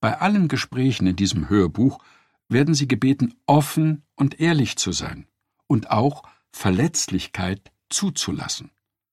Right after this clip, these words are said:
Und das kann und wird sich mitunter unbehaglich anfühlen. Doch über Sex zu sprechen,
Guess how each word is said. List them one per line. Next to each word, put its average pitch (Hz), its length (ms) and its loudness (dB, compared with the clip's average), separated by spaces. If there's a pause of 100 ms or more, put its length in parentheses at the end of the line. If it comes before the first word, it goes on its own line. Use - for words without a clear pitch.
(500)
Und 113 200 2
das 139 220 0
kann 208 380 0
und 110 280 0
wird 156 200 0
sich - 260 -2
mitunter 147 640 0 (460)
unbehaglich - 960 2
anfühlen. - 560 -10 (1040)
Doch 135 140 0
über 160 200 4
Sex - 440 -2
zu 117 120 -2
sprechen, 120 500 0